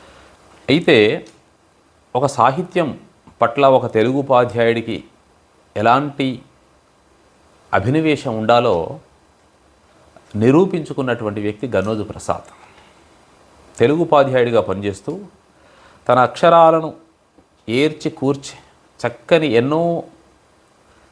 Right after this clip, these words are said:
కవితామాలలు అల్లి ఎందరికో అలంకరించినటువంటి వాడు గన్నోజు ప్రసాద్. అయితే అవి అంతటితోనే, ఆ మాలలు అంతటితోనే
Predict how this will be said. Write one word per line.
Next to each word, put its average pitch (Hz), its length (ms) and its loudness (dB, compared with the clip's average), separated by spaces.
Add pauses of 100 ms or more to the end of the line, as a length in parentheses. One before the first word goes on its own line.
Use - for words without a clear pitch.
(140)
కవితామాలలు 127 920 4 (460)
అల్లి 127 340 -6 (280)
ఎందరికో 147 640 2
అలంకరించినటువంటి 127 960 -2
వాడు 107 500 0 (280)
గన్నోజు 110 300 -2
ప్రసాద్. - 460 -10 (1400)
అయితే 185 380 2
అవి 165 220 2
అంతటితోనే, 180 520 0
ఆ 143 140 6
మాలలు 135 680 2
అంతటితోనే 165 760 -4